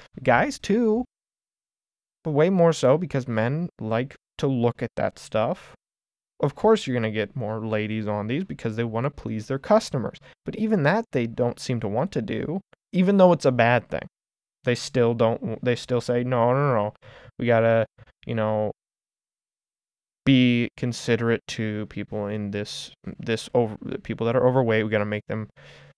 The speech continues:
uh, look beautiful," even though usually people have drawn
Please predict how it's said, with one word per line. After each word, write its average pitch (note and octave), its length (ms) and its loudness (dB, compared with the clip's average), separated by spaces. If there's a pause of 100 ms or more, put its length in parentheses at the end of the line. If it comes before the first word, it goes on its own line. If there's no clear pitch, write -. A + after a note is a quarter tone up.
(120)
uh, A2 140 4
look A#2+ 340 0
beautiful," A2+ 480 -2
even B2+ 300 0
though A2 520 4 (640)
usually C#3 560 2
people B2 320 -4
have A2 160 -2
drawn G#2 500 -4